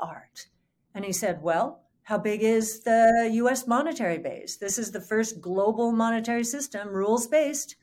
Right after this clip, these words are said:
in history." Uh, it was four and a half trillion dollars then. This was two hundred and fifty dollars, a six billion dollar market cap, to four hundred, four, four point five trillion as the potential tam.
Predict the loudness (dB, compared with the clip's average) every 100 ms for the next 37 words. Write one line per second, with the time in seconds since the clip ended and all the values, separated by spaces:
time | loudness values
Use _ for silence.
0 | _ _ 4 4 4 0 -4 -4 -8 _
1 | _ _ _ _ _ -4 0 2 0 -2
2 | -10 _ _ _ _ -8 -4 -4 -2 -4
3 | -4 -8 -10 -10 -10 -8 -4 -2 -2 -4
4 | -8 -12 -14 -14 -10 -6 -6 -4 -2 2
5 | 2 2 0 -4 -6 -6 -6 -6 0 2
6 | 2 0 -8 -6 -6 -4 -6 0 0 0
7 | 0 2 0 -2 -4 -6 -6 -8 -6 -6
8 | -8 _ _ _ -6 -6 2 4 4 2
9 | -4 -8 -20 _ -4 0 0 0 -2 0
10 | -2 -4 0 0 0 -2 -2 0 0 0
11 | 0 -2 -6 -6 -12 -8 -8 -6 -4 -4
12 | -4 -4 -2 -6